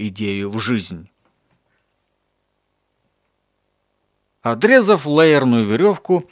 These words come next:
и нарастив её ремнями, оба они начали осторожно спускать Зодиак вниз – на небольшой пятачок наносного галечника.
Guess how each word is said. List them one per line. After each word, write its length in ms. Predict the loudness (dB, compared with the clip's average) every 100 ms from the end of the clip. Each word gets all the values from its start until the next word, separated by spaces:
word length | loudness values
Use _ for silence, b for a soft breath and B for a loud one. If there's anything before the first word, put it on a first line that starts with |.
| b
и 80 | 0
нарастив 560 | 2 0 -2 -6 -4
её 160 | -2 -2
ремнями, 500 | -2 -2 0 0 -2
оба 380 | 0 0 2 2
они 180 | 0
начали 440 | -2 -4 -4 -4 -4
осторожно 640 | -4 -2 0 2 0 -4
спускать 600 | -6 -8 -8 -6 -6 -6
Зодиак 600 | -6 -6 -6 -4 -4 -6
вниз – 560 | -8 -4 -2 -2 -8 -20 _ _ _ _ _ _
на 100 | -4
небольшой 480 | -2 0 -2 -2 -4
пятачок 600 | -4 -6 -6 -4 -6 -6
наносного 760 | -8 -4 -2 -2 -4 -6 -4 -4
галечника. 840 | -2 -2 -4 -10 -14 -14 -16 -16